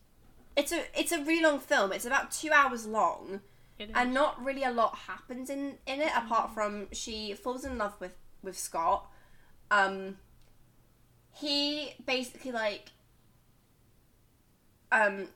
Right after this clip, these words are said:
Speaker 1: falls in love with her back, but he's, like, obviously a lot slower to open up because, you know, he's mysterious and rebellious.
Speaker 2: He's the classic male.
Speaker 1: <laughs>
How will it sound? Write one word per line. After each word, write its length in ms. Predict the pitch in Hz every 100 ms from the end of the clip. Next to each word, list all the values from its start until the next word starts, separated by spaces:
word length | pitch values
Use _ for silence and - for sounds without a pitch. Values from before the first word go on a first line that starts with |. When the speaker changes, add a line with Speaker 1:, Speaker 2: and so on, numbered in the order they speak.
| - -
Speaker 1:
falls 200 | 269 269
in 60 |
love 100 | 233
with 100 | 208
her 120 | 208 -
back, 320 | 180 - -
but 100 | -
he's, 240 | 214 220 208
like, 120 | 185
obviously 320 | 190 185 185 185
a 40 |
lot 220 | 180 -
slower 340 | - 214 180 185
to 200 | - 180
open 300 | 180 214 208
up 320 | 180 180 -
because, 220 | 190 185
you 60 | 180
know, 60 |
he's 220 | 196 175 - -
mysterious 840 | 233 - 202 185 180 180 185 -
and 100 | 202
rebellious. 340 | 226 - 170 269 254
Speaker 2:
He's 20 |
the 120 | 240 240
classic 680 | - 240 226 - 220 196 233
male. 640 | 226 208 214 208 214 226 - _ _ _ _ _ - _ _ _ _ _ _ _ _ _ _
Speaker 1:
<laughs> 40 | -